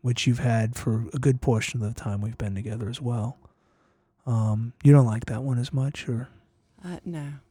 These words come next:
Speaker 2: definitely
Speaker 1: So you
Speaker 2: not.
Speaker 1: like the J S Untrue one more?
Speaker 2: Maybe.
Speaker 1: Maybe?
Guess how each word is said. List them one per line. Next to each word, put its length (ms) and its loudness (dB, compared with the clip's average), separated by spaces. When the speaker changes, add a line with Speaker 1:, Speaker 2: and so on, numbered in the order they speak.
Speaker 2:
definitely 400 -12
Speaker 1:
So 120 4
you 180 6
Speaker 2:
not. 60 8
Speaker 1:
like 280 6
the 280 4
J 300 2
S 200 -2
Untrue 380 4
one 280 4
more? 360 2
Speaker 2:
Maybe. 460 -10
Speaker 1:
Maybe? 400 2